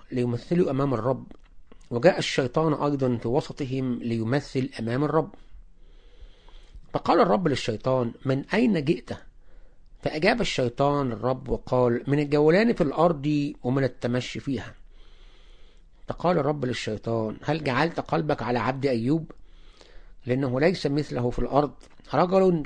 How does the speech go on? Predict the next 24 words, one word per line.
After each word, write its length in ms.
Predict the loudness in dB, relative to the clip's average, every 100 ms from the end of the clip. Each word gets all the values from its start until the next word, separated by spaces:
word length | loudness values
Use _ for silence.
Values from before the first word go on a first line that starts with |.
| 2
كامل 600 | 4 4 2 0 0 0
ومستقيم 880 | 0 2 0 -2 -2 -2 0 -2 -2 -2
يتقي 420 | -2 -2 -2 2
الله 320 | 4 4 2 -6 -20 -20 -2 2
ويحيد 480 | 4 4 2 2
عن 180 | 2 2
الشر، 440 | 0 2 2 2 -2 -18 -20 -12 -4
وإلى 180 | 0 2
الآن 400 | 6 4 4 -2
هو 160 | 0 0
متمسك 560 | 0 0 0 0 -4
بكماله، 840 | -4 -4 -2 0 2 0 -2 -4 -6 -8 -20 -20 -10
وقد 260 | -4 -2 0
هيجتني 460 | 2 0 0 -2
عليه 420 | 0 0 0 0 0
لأبتلعه 640 | 0 -2 -4 0 0 0
بلا 200 | 2 2
سبب.' 340 | 2 0 -2 -10 -16 -18 -16 -18 -16 -18 -18 -18 -18 -18 -18 -14 -6
فأجاب 300 | 0 2 2
الشيطان 540 | 2 0 0 0 0
الرب 340 | 0 -2 -2 -2
وقال: 500 | -2 4 6 6 2 -6
'جلدا 580 | 4 6 8 6 6 4
بجلد، 480 | 2 4 4 4